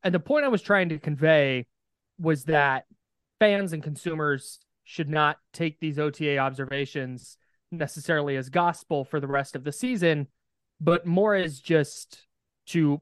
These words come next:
paint a picture of kind of where things are heading into training camp. And a great O T A performance does not mean a great training camp performance is coming. It does not mean that a player is guaranteed a roster spot or anything like that.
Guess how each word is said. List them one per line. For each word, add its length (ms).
paint 180
a 40
picture 300
of 100
kind 120
of 160
where 260
things 360
are 420
heading 280
into 500
training 420
camp. 280
And 180
a 160
great 300
O 100
T 220
A 60
performance 440
does 160
not 180
mean 140
a 140
great 440
training 340
camp 200
performance 560
is 140
coming. 340
It 100
does 140
not 220
mean 100
that 80
a 40
player 260
is 80
guaranteed 340
a 20
roster 320
spot 300
or 60
anything 200
like 140
that. 140